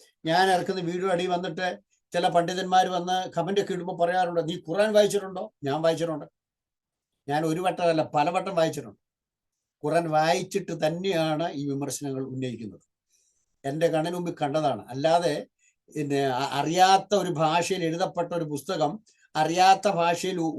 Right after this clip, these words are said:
ഓതിയിട്ട് എന്തോ സ്-, പുണ്യമാണെന്നും പറഞ്ഞ് കഴിയുന്നത് പോലെ. എന്ന് പറഞ്ഞാൽ കൊടുങ്ങല്ലൂർ പൂരം വേറെ ഏതെങ്കിലും ഭാഷയിൽ കേൾക്കുന്നവനെ, മലയാളം അറിയാത്തിടത്തോളം കാലം അവനെ സംബന്ധിച്ചാൽ അത് എന്തുവാന്ന് പോലും അറിയാതെ പുണ്യമാണെന്ന്, ഏഹ്,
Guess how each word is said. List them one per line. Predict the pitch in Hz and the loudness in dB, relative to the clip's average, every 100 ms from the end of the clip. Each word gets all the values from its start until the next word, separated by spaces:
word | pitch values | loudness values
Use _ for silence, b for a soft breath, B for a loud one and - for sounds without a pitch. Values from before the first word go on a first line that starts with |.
| 151 | -2
ഓതിയിട്ട് | 165 190 196 180 170 | 0 2 0 -2 -2
എന്തോ | 160 170 196 | -2 -2 -2
സ്-, | 170 - _ _ _ _ 151 | -4 -6 _ _ _ _ -8
പുണ്യമാണെന്നും | 160 190 226 196 185 180 175 | -4 -2 2 4 4 0 2
പറഞ്ഞ് | 175 170 175 - _ - 135 | 2 2 -2 -4 _ -20 -4
കഴിയുന്നത് | 160 156 160 147 131 | 0 0 0 0 0
പോലെ. | 113 95 _ _ _ _ _ _ _ _ _ | -4 -8 _ _ _ _ _ _ _ _ _
എന്ന് | 147 | -2
പറഞ്ഞാൽ | 170 170 180 190 170 - _ | 2 2 4 2 0 -12 _
കൊടുങ്ങല്ലൂർ | - 156 175 208 208 202 | -4 -2 0 4 6 6
പൂരം | 190 202 208 | 6 6 6
വേറെ | 175 185 226 | 4 2 4
ഏതെങ്കിലും | 220 202 196 170 | 4 2 0 4
ഭാഷയിൽ | 175 175 202 160 | 4 6 4 0
കേൾക്കുന്നവനെ, | 180 185 196 180 175 160 - _ _ _ | -2 0 0 0 0 0 -2 _ _ _
മലയാളം | 156 180 196 202 | 0 4 4 6
അറിയാത്തിടത്തോളം | 180 196 196 202 196 196 190 | 4 4 2 0 -2 -2 0
കാലം | 175 170 | 4 4
അവനെ | 170 | 4
സംബന്ധിച്ചാൽ | 180 180 170 175 | 0 -4 -2 0
അത് | 165 | 0
എന്തുവാന്ന് | 165 196 202 202 | -2 2 4 4
പോലും | 202 | 4
അറിയാതെ | 175 170 175 175 | 2 4 2 2
പുണ്യമാണെന്ന്, | 151 175 202 180 180 180 175 _ _ _ 160 | -2 -2 0 0 -2 -4 -6 _ _ _ -6
ഏഹ്, | 143 | -6